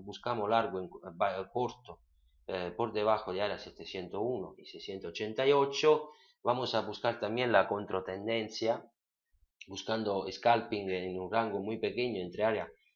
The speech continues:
diez mil seiscientos sesenta y cuatro y diez mil setecientos uno. Eh, vamos a testear el mercado con este scalping para verificar cuál es efectivamente la voluntad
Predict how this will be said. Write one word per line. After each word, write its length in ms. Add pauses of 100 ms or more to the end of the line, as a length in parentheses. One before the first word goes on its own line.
(120)
diez 200
mil 140
seiscientos 420
sesenta 360
y 100
cuatro 480
y 220
diez 220
mil 300 (520)
setecientos 720
uno. 460 (380)
Eh, 380
vamos 360
a 260
testear 380
el 140
mercado 500
con 160
este 180
scalping 600
para 220
verificar 680
cuál 240
es 200
efectivamente 1120 (300)
la 220
voluntad 580